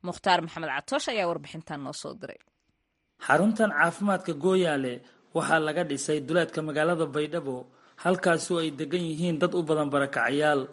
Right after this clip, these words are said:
Speaker 2: Wasaaradda caafimaadka dowlad goboleedka Koonfur Galbeed Soomaaliya oo kaashanaysa hay-adda Maardo ayaa hirgelisay xaruntan caafimaad. Maxamed Cabdulaahi Xasan, oo ah madaxa mashaariicda hay-adda Maardo,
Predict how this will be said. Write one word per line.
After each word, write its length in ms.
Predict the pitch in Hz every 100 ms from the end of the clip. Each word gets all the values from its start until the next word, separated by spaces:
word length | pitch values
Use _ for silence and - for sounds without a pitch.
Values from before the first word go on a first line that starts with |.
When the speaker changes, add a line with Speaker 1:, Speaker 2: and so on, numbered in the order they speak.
| - _ -
Speaker 2:
Wasaaradda 540 | 139 131 131 147 143
caafimaadka 520 | 127 131 160 160 -
dowlad 280 | 147 147 147
goboleedka 420 | 156 156 170 170 143
Koonfur 380 | 151 147 180 156
Galbeed 340 | 160 151 151
Soomaaliya 560 | 160 165 170 139 131 127 - - - _
oo 140 | 180 175
kaashanaysa 640 | 175 165 - 190 170 -
hay-adda 360 | 156 180 156 156
Maardo 380 | 165 160 135 127 131 - - -
ayaa 300 | 165 180 170
hirgelisay 600 | 143 131 131 131 - 156
xaruntan 460 | 135 147 175 160 135
caafimaad. 520 | 120 123 147 156 143 - _ - -
Maxamed 380 | 143 120 170 151
Cabdulaahi 540 | 135 135 151 170 175 139
Xasan, 420 | 165 175 151 123 123 - - _ -
oo 60 | 170
ah 160 | 165
madaxa 300 | 180 202 151
mashaariicda 540 | 165 147 156 180 165 160
hay-adda 340 | 165 175 160
Maardo, 400 | 165 180 139